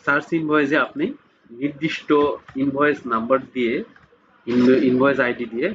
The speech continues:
টোটাল সার্চ করে দেখতে পারবেন ইনভয়েসটি। ডিউ ইনভয়েস, অর্থাৎ যে কোনো একটি কাস্টমার,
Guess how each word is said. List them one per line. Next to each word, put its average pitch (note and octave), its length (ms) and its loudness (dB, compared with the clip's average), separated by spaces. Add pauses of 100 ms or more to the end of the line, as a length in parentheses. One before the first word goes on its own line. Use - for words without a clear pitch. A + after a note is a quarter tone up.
টোটাল B2+ 300 -2 (280)
সার্চ A#2 260 -4
করে G3 220 -6
দেখতে A#2 280 -6
পারবেন G2 320 -10
ইনভয়েসটি। F#2+ 580 -20 (2000)
ডিউ F3 360 2
ইনভয়েস, A2+ 640 -4 (420)
অর্থাৎ D3 300 -2 (680)
যে F#3+ 100 -2
কোনো G3 180 -4
একটি - 200 0
কাস্টমার, B2+ 540 -2